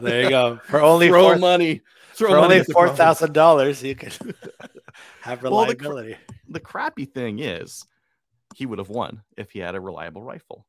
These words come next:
Speaker 2: If he had a rifle that ran the whole match, he would have won. And I think that, uh, that's a crappy way to win. That's a crappy way to lose, too, uh, when your gear fails you. And it's just,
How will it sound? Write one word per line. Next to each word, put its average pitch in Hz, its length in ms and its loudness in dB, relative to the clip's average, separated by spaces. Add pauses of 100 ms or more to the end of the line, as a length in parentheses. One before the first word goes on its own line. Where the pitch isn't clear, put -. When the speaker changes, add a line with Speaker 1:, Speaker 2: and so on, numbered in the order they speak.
(180)
Speaker 2:
If - 80 -20
he 104 60 -14
had 98 80 -12
a 104 60 -12
rifle 95 320 -14
that 95 100 -12
ran 98 180 -8
the 87 60 -12
whole 107 240 -10
match, 101 400 -14
he 107 80 -16
would 95 120 -14
have 87 100 -14
won. 90 260 -12
And 87 100 -8
I 87 60 -8
think - 260 -10
that, 95 340 -6
uh, 87 260 -4 (680)
that's 151 220 0
a 143 40 -6
crappy 101 640 -4
way 98 220 -8
to 95 80 -8
win. 98 340 -8
That's 101 160 -10
a 101 60 -12
crappy 98 420 -6
way 92 140 -8
to 87 60 -12
lose, 87 360 -12
too, 82 380 -14 (240)
uh, 82 180 -10
when 80 160 -12
your 80 120 -12
gear 80 280 -14
fails 76 400 -14
you. 78 160 -12
And 76 80 -12
it's 80 120 -14
just, - 300 -12